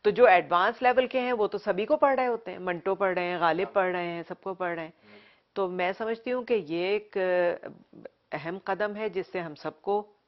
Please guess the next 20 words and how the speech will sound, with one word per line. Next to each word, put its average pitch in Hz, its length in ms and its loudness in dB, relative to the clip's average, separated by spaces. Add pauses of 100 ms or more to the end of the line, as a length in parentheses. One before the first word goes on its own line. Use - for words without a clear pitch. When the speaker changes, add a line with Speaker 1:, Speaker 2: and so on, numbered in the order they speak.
(100)
Speaker 1:
फ़ायदा 156 280 -2
लेना 202 260 -6
चाहिए, 220 380 -6
Speaker 2:
बेशक। 214 100 -18
Speaker 1:
जिससे 175 260 -10
भी 170 120 -10
उठाना 160 360 -10
चाहिए, 208 300 -10
जितने 190 280 -8
भी 185 80 -6
बच्चे 180 340 -10 (580)
इस - 140 -14
तरफ 170 220 -4
आ 147 120 -6
सकते 185 300 -12
हैं, 185 220 -8
माँ 151 200 -4
बाप 160 200 -2
को 185 80 -8
जिस, 156 180 -12